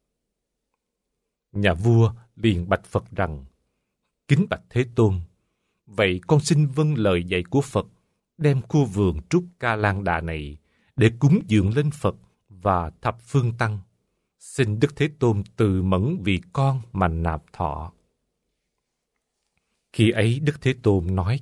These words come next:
kệ sau đây để khuyến hóa nhà vua. Bố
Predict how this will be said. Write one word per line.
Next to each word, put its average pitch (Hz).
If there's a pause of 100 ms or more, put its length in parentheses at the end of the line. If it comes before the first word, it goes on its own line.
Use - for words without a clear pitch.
kệ 78
sau 113
đây 107 (360)
để 95
khuyến 135 (140)
hóa 110
nhà 85
vua. 101 (1600)
Bố 131